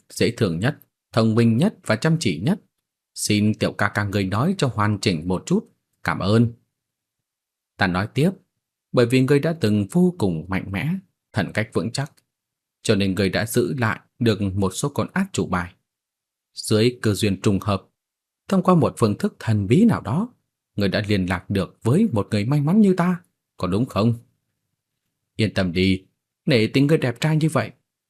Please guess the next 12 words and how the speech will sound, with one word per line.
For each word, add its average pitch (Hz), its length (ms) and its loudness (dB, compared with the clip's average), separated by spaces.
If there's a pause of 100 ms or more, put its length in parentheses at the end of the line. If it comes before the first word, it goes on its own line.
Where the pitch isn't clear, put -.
(100)
ta 90 120 0
nhất 110 360 -2
định 98 300 0
sẽ - 180 -4
giúp 135 220 -2
đỡ 113 120 -2
ngươi 107 440 0
trở 87 240 -2
về 104 180 0
được 104 180 -4
thần 107 180 0
giới. 165 280 0